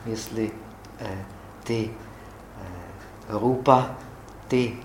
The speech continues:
stavy tělesnosti, které jsou manifestace a nemanifestace,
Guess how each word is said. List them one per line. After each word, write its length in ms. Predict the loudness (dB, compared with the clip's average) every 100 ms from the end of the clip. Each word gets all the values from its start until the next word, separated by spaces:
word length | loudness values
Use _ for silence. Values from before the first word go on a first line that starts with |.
| -12 -14 -16 -16 -16 -16 -6
stavy 420 | 4 6 6 6
tělesnosti, 840 | 4 4 4 2 0 0 0 0 -2 -12
které 400 | -4 0 2 0 -4 -12 -12
jsou 380 | -8 0 0 0 -4 -12 -14 -14 -14 -4
manifestace 960 | 2 4 6 4 4 4 2 4 0 0
a 100 | -2 0
nemanifestace, 1040 | 4 8 8 6 4 2 0 0 0 -4